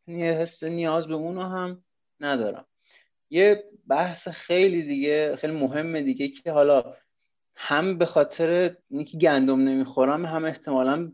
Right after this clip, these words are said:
به خاطر اینکه کلاً کربوهیدرات نمیخورم، نفخه و مشکلات گوارشی که منو دیوانه کرده بود، یعنی واقعاً من در عذاب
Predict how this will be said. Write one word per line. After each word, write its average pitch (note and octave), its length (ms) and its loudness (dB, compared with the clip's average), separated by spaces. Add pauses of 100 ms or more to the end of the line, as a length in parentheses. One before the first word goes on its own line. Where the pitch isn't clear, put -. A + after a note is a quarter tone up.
به C3+ 60 -16
خاطر C3+ 180 -6
اینکه D3+ 180 -16
کلاً D3 480 0
کربوهیدرات G#2 640 -4
نمیخورم، - 440 -16 (180)
نفخه D3+ 560 -2
و C3 140 -2
مشکلات B2 460 -4
گوارشی A#2+ 600 -4
که B2 120 -14
منو D3+ 300 -6
دیوانه D3 500 -2
کرده G#2 400 -8
بود، - 160 -20 (140)
یعنی A#2 280 -6
واقعاً B2 600 0
من D#3+ 280 -2
در D#3 160 4
عذاب C3 640 2